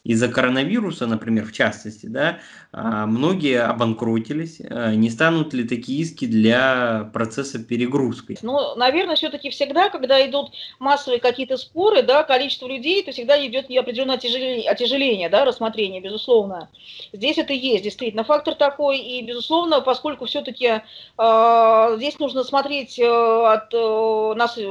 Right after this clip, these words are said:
Speaker 2: всегда такое есть правило и в судах, и в практике,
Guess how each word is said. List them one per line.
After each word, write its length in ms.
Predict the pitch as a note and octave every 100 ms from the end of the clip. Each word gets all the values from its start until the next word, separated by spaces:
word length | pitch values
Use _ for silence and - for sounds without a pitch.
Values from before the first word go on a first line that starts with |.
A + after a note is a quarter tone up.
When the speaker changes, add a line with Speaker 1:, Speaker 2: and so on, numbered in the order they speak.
| F#3
Speaker 2:
всегда 360 | A3+ A3+ G#3
такое 260 | G3+ G#3 G3
есть 100 | -
правило 340 | B3+ D4+ C#4+
и 40 | A#3
в 40 |
судах, 360 | A3 G3+ C#4+ C#4
и 20 |
в 40 | A#3
практике, 540 | B3+ B3+ - A3+ G#3+